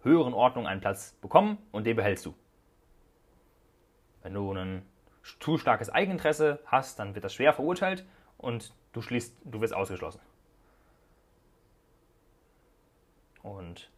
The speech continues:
alles, was der Wahrheit widerspricht, ist automatisch falsch, sündhaft. Man sehe, äh, Inquisition und Hexenverbrennung im Mittelalter.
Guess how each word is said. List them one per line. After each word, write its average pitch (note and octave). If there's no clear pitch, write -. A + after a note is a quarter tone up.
alles, G2+
was -
der G#2+
Wahrheit B2
widerspricht, A#2+
ist -
automatisch G2
falsch, C#3+
sündhaft. B2
Man G2
sehe, F#2+
äh, F2
Inquisition A#2+
und F#2+
Hexenverbrennung A#2
im G#2
Mittelalter. A2+